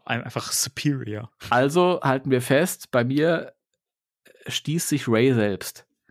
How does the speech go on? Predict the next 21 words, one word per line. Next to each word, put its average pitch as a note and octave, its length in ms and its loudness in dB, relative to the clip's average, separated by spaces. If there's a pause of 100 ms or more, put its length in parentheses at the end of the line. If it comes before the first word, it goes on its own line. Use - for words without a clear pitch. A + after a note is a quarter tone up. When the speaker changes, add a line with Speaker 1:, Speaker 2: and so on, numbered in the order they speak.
(300)
Speaker 1:
<laughs> - 600 -4
Guck - 220 -2
mal B3 160 2
da! C4+ 360 0 (440)
<laughs> G3 60 -2 (4000)
Speaker 2:
Aufgepasst! C#3+ 760 -2 (380)
Es - 160 -2
geht A#3+ 180 2
gleich F3+ 240 4
wieder F#3 220 4
los! G#3 520 0 (420)
Speaker 1:
Wieder C#3 540 2
los? E3+ 600 -2
Wie, C3 300 -8
wie, B2 140 -6
wieso A#2+ 280 -4
wieder? C3 480 0 (600)
Speaker 2:
Weiß C3 220 -8
ich C3+ 140 -20
nicht. B2 360 -18
Speaker 1:
Hä? F3+ 380 -2